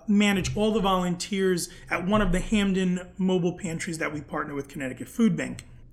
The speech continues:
And we make sure that when we're doing our orientation with the volunteers, that the volunteers understand that some of these folks are coming in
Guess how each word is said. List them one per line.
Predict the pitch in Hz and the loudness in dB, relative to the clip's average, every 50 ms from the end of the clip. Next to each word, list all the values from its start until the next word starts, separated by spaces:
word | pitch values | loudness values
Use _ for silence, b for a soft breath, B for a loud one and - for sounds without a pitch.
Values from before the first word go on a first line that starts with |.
| - - | -16 -6
And | - 220 196 170 165 | -2 0 0 2 4
we | 202 220 | 6 6
make | 220 208 196 180 175 - | 6 6 4 2 0 -4
sure | - 240 254 254 | -2 0 2 2
that | 214 170 151 | 2 2 -2
when | 156 151 147 | -4 -6 -8
we're | 143 | -6
doing | 143 151 139 135 135 | -6 -4 -4 -4 -6
our | 131 | -6
orientation | - 139 135 135 131 135 - - 311 370 - - 151 143 143 B B B B B B B | -6 -8 -8 -8 -8 -10 -4 -2 -2 0 0 0 -2 -2 -4 B B B B B B B
with | 214 202 214 | 0 2 2
the | 208 | 2
volunteers, | 269 175 147 135 139 - - 277 320 247 | 2 2 0 0 -2 0 4 4 4 4
that | 196 160 160 | 4 0 -2
the | 175 | 2
volunteers | 190 220 233 240 233 - 247 208 202 | 4 4 4 4 2 0 0 0 0
understand | 196 196 180 175 - - 262 302 294 262 | 0 0 0 -2 -2 -2 -2 0 2 2
that | 226 214 214 B B B B B | 2 2 0 B B B B B
some | B - - 302 339 | B -4 0 0 2
of | 349 | 4
these | 320 247 214 - | 4 2 2 4
folks | - 226 233 226 - | 6 6 6 4 2
are | 175 | -4
coming | - - 220 208 202 196 196 196 | -4 -2 0 0 2 2 2 2
in | 202 196 196 185 190 | 2 0 0 -2 -4